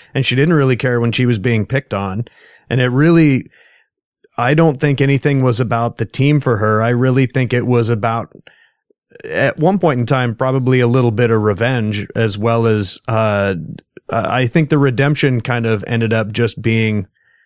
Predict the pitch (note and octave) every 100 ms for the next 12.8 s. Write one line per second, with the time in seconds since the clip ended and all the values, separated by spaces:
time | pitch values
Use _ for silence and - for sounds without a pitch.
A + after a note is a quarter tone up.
0 | _ - A2 A2 A#2 - A2+ A2 A2 G#2+
1 | F#2 - - A2 F#2+ A2 G#2 G#2 G2+ A#2
2 | A2+ G2+ G#2 F2+ G2+ G2 G2 G2 G#2 G#2
3 | G#2+ G2+ G2+ G2+ G2 G2+ A2 B2 C3 C#3
4 | - D3 C#3+ C3+ D3+ D#3 C#3 A2+ - B2+
5 | B2 B2 G#2 - C3 C#3 C3 C3 B2 A#2
6 | A#2 A#2 A#2 A2+ A2+ G#2+ - - - B2
7 | C3 B2 A2+ - A#2 G#2 - A#2 A2+ G#2+
8 | G2+ G#2+ G#2 G#2 G2+ G2+ G2+ A2+ G#2+ G2+
9 | - _ _ _ A2+ G#2+ G#2 G2+ G#2 G2
10 | G2 A#2 G#2+ F2+ - _ - - - B2+
11 | B2 A#2+ A2+ - A2+ G#2+ C3+ D#3 D#3 D3+
12 | D3 E3 D3 C3+ B2+ A#2+ A2+